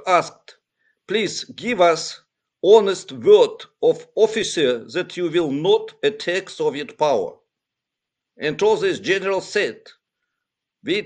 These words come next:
tell, we never will attack Soviet power. We are aristocrats. Our word means that we are telling true." Next week, they started aggression. But they didn't have power.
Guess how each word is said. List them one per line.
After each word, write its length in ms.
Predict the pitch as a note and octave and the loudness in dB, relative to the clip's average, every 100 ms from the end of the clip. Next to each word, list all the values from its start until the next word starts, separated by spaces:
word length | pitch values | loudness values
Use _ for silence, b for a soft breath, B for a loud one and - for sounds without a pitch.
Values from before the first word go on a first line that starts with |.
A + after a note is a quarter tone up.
| G#3 | 0
tell, 480 | A3 F#3+ B2 - - | 2 2 0 -6 -6
we 140 | E3+ | -4
never 360 | F#3 A3 G3+ F#3 | 0 0 0 -2
will 280 | G3+ F#3+ | 0 0
attack 340 | F#3 F#3+ G#3+ G#3 | -2 0 0 -2
Soviet 480 | - F#3+ F3 F#3+ - | -4 -6 -4 -6 -4
power. 500 | G3+ F#3+ C3 F#2+ - | 0 4 4 0 -4
We 140 | A2+ F#3 | -4 2
are 180 | E3 | 2
aristocrats. 720 | D#3+ A#3+ - E3 C#3+ B2 - C3 | 2 -4 -4 -6 -4 -4 -4 -4
Our 200 | D3 C3 | -2 -2
word 360 | D#3+ G#3 G#3 | -2 -2 -2
means 440 | E3 F#3 - - _ _ | -8 -10 -12 -20 _ _
that 220 | B2+ C#3+ | -6 -6
we 200 | A#2 D#3 | -6 -4
are 240 | D#3+ C3 - _ _ - | -2 -2 -10 _ _ -6
telling 380 | D#3 D3+ C3+ | -4 -6 -10
true." 440 | - D#3+ G3 A#2+ _ _ _ _ _ _ _ _ - | -10 -8 -8 -8 _ _ _ _ _ _ _ _ -6
Next 340 | D#3+ E3 - | -2 -2 -4
week, 180 | G3 B3 | -8 -6
they 160 | C3+ C#3+ | -4 -4
started 420 | - D#3 D3+ B2+ | -4 -6 -6 -10
aggression. 440 | C#3 A#2+ - - _ _ _ _ _ _ | -8 -8 -10 -16 _ _ _ _ _ _
But 200 | - D3+ | -4 0
they 100 | F#3 | 0
didn't 420 | B2+ A3 G#3 G3 - | 0 -4 -4 -6 -4
have 300 | F3+ F#3 - | -6 -6 -10
power. 460 | F3 F3 A#2+ F2 | -4 -2 -2 -4